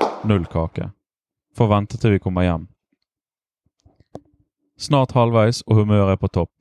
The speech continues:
Til tross for at jeg var kald og våt, så har jeg kost meg i dag.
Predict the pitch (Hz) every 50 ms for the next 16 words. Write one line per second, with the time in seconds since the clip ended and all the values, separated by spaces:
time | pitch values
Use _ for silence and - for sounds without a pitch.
0 | - - _ - 113 - - 123 117 - - - 101 98 - 110 101 98 95 -
1 | _ _ - 104 98 - - - 120 107 104 107 104 - - 101 98 104 107 117
2 | 131 - - - _ - - 107 101 101 95 92 - - 110 101 95 - - -
3 | 87 82 87 - - 85 - -